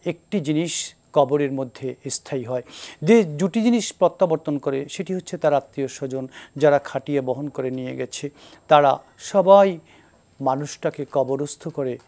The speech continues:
চলে আসবে, আর এই খাটিয়াটাও চলে আসবে। কিন্তু মানুষটাকে যখন কবরের মধ্যে রাখবে, তখন শুধুমাত্র মানুষের সাথে স্থায়ী হবে বন্ধু হিসেবে তার আমল। তাই তো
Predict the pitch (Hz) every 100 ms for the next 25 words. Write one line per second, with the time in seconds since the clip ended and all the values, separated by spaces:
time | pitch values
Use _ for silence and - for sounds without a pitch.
0 | _ _ 156 127 120 117 120 120 - -
1 | - - - 147 120 - _ _ 175 175
2 | - 156 170 175 170 240 214 170 147 139
3 | 123 131 - - 226 240 208 160 - _
4 | 139 139 143 - 175 156 151 151 - 135
5 | 143 170 170 151 - 180 175 156 131 -
6 | - - 143 180 165 143 _ - - 165
7 | 165 147 - 139 131 135 143 - 175 -
8 | 160 147 139 - - 208 170 160 160 156
9 | - - _ 131 147 196 220 208 196 185
10 | 196 190 185 165 - 123 - 135 135 127
11 | - - - - 180 190 269